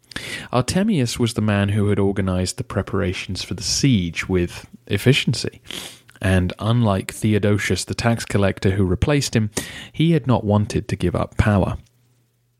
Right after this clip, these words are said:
Initially, he probably hoped to be restored by Leo and Artavasdos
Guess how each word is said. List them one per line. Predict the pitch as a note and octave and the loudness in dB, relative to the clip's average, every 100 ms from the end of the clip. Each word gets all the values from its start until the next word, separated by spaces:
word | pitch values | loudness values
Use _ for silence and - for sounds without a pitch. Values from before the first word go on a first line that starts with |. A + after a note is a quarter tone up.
| _ _ - - - - | _ _ -14 -12 -12 -4
Initially, | B2 B2 F3+ B3+ - A#2 G2+ | 0 2 2 0 0 2 2
he | G2 A2 | 0 -2
probably | - A#2 A2+ G#2+ G#2+ | 0 0 0 0 0
hoped | G#2 F#2+ - | 0 -2 -2
to | G#2 | -2
be | G#2 | 0
restored | G2 G2 - D#3 D#3+ G2 G2+ | 2 0 -2 0 2 0 0
by | G#2 G#2 | 0 2
Leo | G2 G2+ F#2+ F2+ F2+ | 2 2 2 2 0
and | G2 F#2+ G2+ | -2 -4 0
Artavasdos | F#2 F2+ F#2 G2 B2 A#2+ - G2+ - | 0 0 0 2 2 0 -4 -2 -6